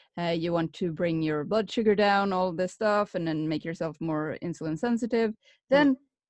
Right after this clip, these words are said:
Speaker 1: focus on the blood sugar. Don't, don't really
Speaker 2: Yes.
Speaker 1: mind the, don't bother with the ketones because,
Speaker 2: No.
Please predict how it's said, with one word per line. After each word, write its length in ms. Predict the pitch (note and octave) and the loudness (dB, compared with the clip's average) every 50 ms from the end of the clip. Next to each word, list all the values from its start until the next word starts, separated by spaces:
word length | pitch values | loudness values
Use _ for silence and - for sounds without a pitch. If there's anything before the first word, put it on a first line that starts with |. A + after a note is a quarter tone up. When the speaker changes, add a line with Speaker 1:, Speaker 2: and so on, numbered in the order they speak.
| _ _ | _ _
Speaker 1:
focus 480 | _ - E4+ F#4 F#4+ F#4 - D#4+ C#4+ - | _ -2 0 0 0 0 -2 -4 -4 -2
on 180 | - D#4+ E4 D#4 | 0 0 2 2
the 80 | D#4+ | 2
blood 280 | A#3+ C#4 D4 D#4 C4+ - | 2 2 2 2 2 0
sugar. 560 | - - E4+ E4+ D#4 F4 C#4 A3+ E3+ D#3 C#3+ | -2 -4 -4 -2 2 4 4 4 4 2 0
Don't, 300 | - - C#4 D4 C4 - _ - E3+ D#3+ - - - A3 A3 | 0 0 0 0 0 -2 _ -14 -16 -12 -10 -8 -6 -4 -2
don't 180 | D4 D4 - D4 | -2 -2 0 0
really 200 | D#4+ D4+ D4+ C#4+ | 0 4 6 8
Speaker 2:
Yes. 80 | C4 | 8
Speaker 1:
mind 360 | B3+ C#4+ D#4 E4+ F#4 G4+ C#4+ | 8 8 8 6 4 4 4
the, 120 | A#3+ C4 - | 4 4 4
don't 380 | - A3+ A#3+ D#4 E4+ E4 C4 - | 2 -2 -4 -2 -2 -2 0 2
bother 280 | - D4 D#4+ F#4+ F#4 E4 | 2 2 2 2 0 -2
with 140 | D#4 A#3+ - | -2 -2 -2
the 60 | G#3 | -2
ketones 540 | G#3+ - G#3+ F#3 D#3+ - F#3 E3 E3 D#3+ - - | -2 -2 -2 -4 -2 -2 -2 0 0 -2 -4 -6
because, 320 | F#3 F#3 - G3+ F#3+ F#3 | -6 -4 -2 0 0 0
Speaker 2:
No. 280 | C#3 C3+ C#3 C3+ C3+ | -2 -6 -8 -10 -12